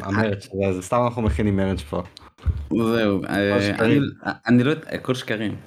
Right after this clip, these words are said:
Speaker 2: לא, סתם, אני לא התקדמתי יותר מדי בפיינל פנטזי, אני התקדמתי עכשיו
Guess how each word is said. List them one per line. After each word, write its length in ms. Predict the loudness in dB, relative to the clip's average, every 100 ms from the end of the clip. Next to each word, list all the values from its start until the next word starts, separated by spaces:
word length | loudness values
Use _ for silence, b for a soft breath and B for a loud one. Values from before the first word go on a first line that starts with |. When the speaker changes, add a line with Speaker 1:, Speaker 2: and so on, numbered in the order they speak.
| B B B
Speaker 2:
לא, 140 | -2 0
סתם, 240 | 0 0
אני 120 | 2
לא 80 | 2
התקדמתי 420 | 2 2 2 2
יותר 160 | 0 0
מדי 180 | 2 2
בפיינל 1000 | 0 -2 0 -2 0 0 0 -2 -2 -2
פנטזי, 460 | 0 0 0 2 4
אני 120 | 4
התקדמתי 460 | 2 0 0 0 -2
עכשיו 320 | -2 -2